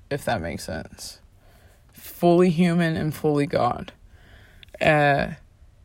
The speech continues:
and he had to make decisions. He had to be in communication, just as I talk about, just as I talked about in my first podcast, connection, how we as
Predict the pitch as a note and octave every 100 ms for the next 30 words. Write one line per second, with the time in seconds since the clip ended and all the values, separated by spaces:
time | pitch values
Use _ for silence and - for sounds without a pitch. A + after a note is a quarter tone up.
0 | - - D#3 D#3 G#3 F#3+ F#3 F3 E3 D3+
1 | D#3 - D2+ D2 C#2+ - - - - -
2 | _ - F3+ E3+ E3 E3 E3+ E3+ E3 D#3+
3 | E3 E3 E3 E3 D#3+ D#3 - D#3 D3+ -
4 | D#3+ F3 E3+ - D#3+ D#3 D3 D3+ D3 D3+
5 | D3 C#3+ - - - - - D#3+ - E3+
6 | D#3 - D3+ D#3 D#3 D3+ - D3+ D3 C#3+
7 | C#3+ C#3 C#3 - - - - - - F#3
8 | F#3 - D#3+ D3+ D3+ D3 - D#3 D3+ E3
9 | F#3 - C#3+ C#3 D3 - - D3+ C#3+ C#3
10 | C#3 - - D3+ E3 F3 D3+ D#3 - _
11 | - D#3 D3+ D3 -